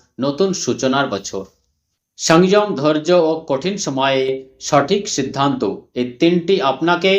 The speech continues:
সাফল্যের শিখরে পৌঁছে দেবে। প্রেম, কর্ম, অর্থ, পরিবার সব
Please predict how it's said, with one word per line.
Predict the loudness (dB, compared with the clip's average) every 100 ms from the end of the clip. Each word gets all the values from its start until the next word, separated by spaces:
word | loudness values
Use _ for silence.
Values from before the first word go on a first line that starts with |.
| 0 -10 _
সাফল্যের | -4 0 2 2 0 0 -2
শিখরে | -6 -8 -2 0 0 -2 -6 _ _ _ _ -6
পৌঁছে | -6 -4
দেবে। | -6 -6 -8 -12 _ _ _ _ 2
প্রেম, | 4 2 0 -8 _ _
কর্ম, | 2 2 2 0 -2 -2
অর্থ, | -2 0 0 0 2
পরিবার | 2 4 2 0 -8 _ _ -12
সব | 2 2